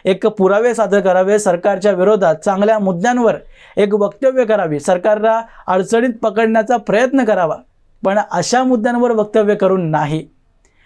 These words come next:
आणि तेही सुरेश दसांच्या खांद्यावर बंदूक ठेवून तर नाहीच नाही. त्यामुळं हे जे नैतिकतेचं फळ किंवा जे धडे ते देत आहेत,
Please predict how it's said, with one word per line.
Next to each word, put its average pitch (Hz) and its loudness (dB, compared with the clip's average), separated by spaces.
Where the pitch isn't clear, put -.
आणि 185 0
तेही 208 2
सुरेश 214 2
दसांच्या 226 -2
खांद्यावर 226 0
बंदूक 208 0
ठेवून 214 2
तर 233 0
नाहीच 208 0
नाही. 175 -2
त्यामुळं 208 2
हे 196 2
जे 233 0
नैतिकतेचं 196 0
फळ 214 0
किंवा 196 2
जे 214 0
धडे 160 -2
ते 214 2
देत 180 -2
आहेत, 156 -2